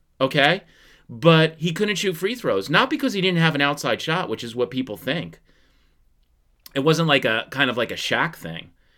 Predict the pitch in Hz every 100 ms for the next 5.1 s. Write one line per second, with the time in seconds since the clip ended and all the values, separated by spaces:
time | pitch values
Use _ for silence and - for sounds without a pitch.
0 | _ - 269 262 135 208 214 104 104 110
1 | 98 - 92 90 - - - 262 330 190
2 | 202 160 156 151 160 156 160 202 175 185
3 | 190 - 156 165 156 151 - - 165 -
4 | - 107 95 - - 127 127 151 196 117